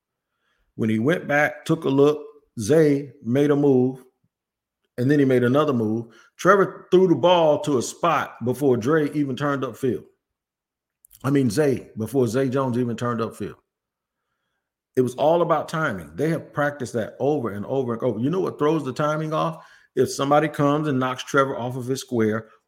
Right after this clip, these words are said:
if somebody comes and chases Trevor off of his spot so he can't step up and changes his mechanics, or if the corner gets his hand on Zay Jones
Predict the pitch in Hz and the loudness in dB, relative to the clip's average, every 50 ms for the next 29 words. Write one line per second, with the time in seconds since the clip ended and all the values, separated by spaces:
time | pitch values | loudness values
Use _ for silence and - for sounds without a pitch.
0 | _ _ _ 143 135 - 156 151 151 151 135 135 - - 147 151 151 151 151 147 | _ _ _ -4 -2 0 2 2 4 4 2 2 -2 -2 -2 0 0 0 -2 -2
1 | - 131 135 131 - - - 190 208 233 - - 113 98 - - _ _ - - | -4 -4 -4 -4 -4 -2 0 0 0 0 0 -2 -4 -6 -6 -12 _ _ 0 2
2 | 123 110 95 104 95 - - 107 101 90 92 95 85 90 87 - - - - 95 | 2 2 2 0 -2 -4 -4 -6 -6 -6 -8 -10 -10 -10 -10 -12 -10 -8 -6 -4
3 | 107 123 - - - - 113 107 107 107 - 131 117 - - - - - 101 92 | -4 -6 -6 -10 -6 -2 -2 -2 -2 -2 -6 -8 -8 -8 -10 -14 -10 -10 -10 -8
4 | - - 104 - - - - 127 113 95 - 120 117 110 101 101 90 76 87 85 | -8 -6 -6 -6 -6 -6 -10 -12 -10 -10 -8 -6 -6 -6 -6 -6 -10 -10 -14 -14
5 | - 95 87 - - 127 135 147 160 - - - - - _ _ _ _ _ _ | -12 -14 -14 -8 -6 -6 -4 -4 -6 -10 -14 -18 -20 -20 _ _ _ _ _ _
6 | _ _ _ _ _ - 190 208 180 156 143 151 151 151 - - - _ _ _ | _ _ _ _ _ 6 8 10 10 10 8 6 2 -2 -8 -14 -20 _ _ _
7 | _ - 135 127 - 127 - - - 208 214 185 160 151 151 170 151 110 123 135 | _ -2 0 0 0 -4 -8 0 2 4 4 4 4 2 0 -2 -6 -6 -6 -4
8 | - 135 123 127 135 127 131 135 139 139 139 135 110 123 131 131 131 117 131 131 | -4 -8 -6 -4 -4 -4 -2 -2 -4 -4 -4 -4 -2 -2 -2 -2 -2 -2 0 0
9 | 127 131 131 131 131 123 - | 0 0 -2 -4 -6 -8 -12